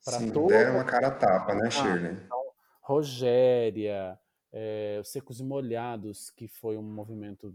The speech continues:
Speaker 1: muito diferente, muito, muito escandaloso pra época. É, o Clodovil,
Speaker 2: Uhum.
Speaker 1: ele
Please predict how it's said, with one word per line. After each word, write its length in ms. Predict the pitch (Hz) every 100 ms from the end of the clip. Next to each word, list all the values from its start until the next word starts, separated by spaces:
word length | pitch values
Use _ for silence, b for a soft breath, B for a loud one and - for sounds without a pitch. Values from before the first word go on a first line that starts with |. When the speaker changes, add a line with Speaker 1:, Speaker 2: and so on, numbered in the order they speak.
| -
Speaker 1:
muito 280 | 110 113 -
diferente, 500 | - 120 104 - 110
muito, 360 | 123 127 143 139
muito 840 | 131 156 160 120 120 110 101 98 _ _
escandaloso 920 | - - - 127 135 135 127 131 104
pra 240 | - 131 139
época. 680 | 110 113 107 - - 107 117 b b b _
É, 260 | 110 110 110
o 60 |
Clodovil, 540 | 104 131 135 113 110 131 143
Speaker 2:
Uhum. 60 | 131
Speaker 1:
ele 140 | 127